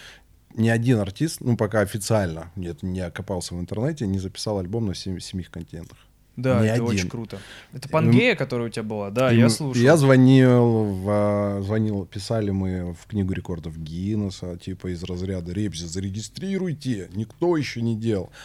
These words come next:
Speaker 1: Они говорят: "Да, всё классно, но если бы вы, типа, семь континентов, блядь, за семьдесят дней".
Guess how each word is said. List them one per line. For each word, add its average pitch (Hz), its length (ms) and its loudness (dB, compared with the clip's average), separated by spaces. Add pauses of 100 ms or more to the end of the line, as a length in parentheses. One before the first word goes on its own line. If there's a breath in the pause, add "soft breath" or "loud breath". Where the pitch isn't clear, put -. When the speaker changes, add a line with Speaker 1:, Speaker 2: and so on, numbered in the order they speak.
(120)
Speaker 1:
Они 170 160 -2
говорят: 139 220 4
"Да, 151 160 6
всё 120 140 -4
классно, 170 320 0
но 117 100 0
если 123 160 -2
бы 113 120 -2
вы, 117 200 4
типа, - 280 -6
семь 123 220 0
континентов, 117 680 2 (120)
блядь, 90 220 -6
за 101 120 -2
семьдесят 110 560 0
дней". 190 380 4